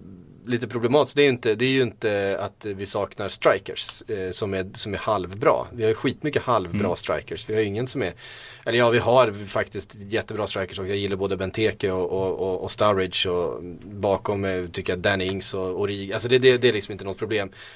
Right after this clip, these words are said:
Speaker 1: Eh, Borini hade liksom varit sjätte val eller någonting och inte spelat en minut, så att det är klart att det är kul med lite pengar in, men det kommer ju inte läggas på någon spelare nu inför imorgon, så att, eh,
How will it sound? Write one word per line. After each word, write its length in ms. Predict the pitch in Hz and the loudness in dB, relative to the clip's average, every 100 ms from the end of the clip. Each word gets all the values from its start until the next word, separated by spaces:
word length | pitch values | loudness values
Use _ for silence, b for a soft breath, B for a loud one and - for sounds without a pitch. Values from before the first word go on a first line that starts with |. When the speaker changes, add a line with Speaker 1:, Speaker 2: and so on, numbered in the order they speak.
| B | B
Speaker 1:
Eh, 80 | - - - 110 | -10 -8 -8 -8
Borini 440 | 123 127 120 113 | 2 4 4 4
hade 200 | 113 107 | 2 2
liksom 260 | 104 98 104 | -2 -2 0
varit 240 | 98 90 | 0 -2
sjätte 460 | - 117 - - 98 | 0 0 0 -4 0
val 260 | 107 98 | 2 2
eller 120 | 92 92 | 0 -4
någonting 260 | 90 98 | -6 -6
och 60 | 95 | -6
inte 120 | - | -8
spelat 320 | - 101 90 | -4 -4 -2
en 80 | 101 | -2
minut, 420 | 110 123 98 90 | 2 4 2 -2
så 60 | 95 | -6
att 60 | 98 | -4
det 60 | |
är 20 | 98 | -2
klart 160 | 95 | -4
att 80 | 95 | -4
det 80 | 95 | -6
är 80 | 95 - | -8 -10
kul 180 | - 107 | -8 -6
med 80 | 95 | -4
lite 160 | 98 - | -6 -4
pengar 260 | 101 95 | -4 -2
in, 180 | 104 98 | -4 -4
men 200 | 95 95 - - B B B | -6 -8 -12 -18 B B B
det 80 | |
kommer 180 | 127 143 | 2 4
ju 20 | |
inte 100 | 120 117 | 4 6
läggas 360 | 147 110 120 | 6 6 2
på 100 | - | 2
någon 100 | 120 | -2
spelare 460 | - 117 104 127 131 | 2 4 6 6 6
nu 200 | 110 101 | 4 2
inför 220 | 98 - | 0 -2
imorgon, 320 | 101 120 95 82 | 0 0 0 -4
så 140 | 95 | -8
att, 180 | 90 | -8
eh, 80 | - | -6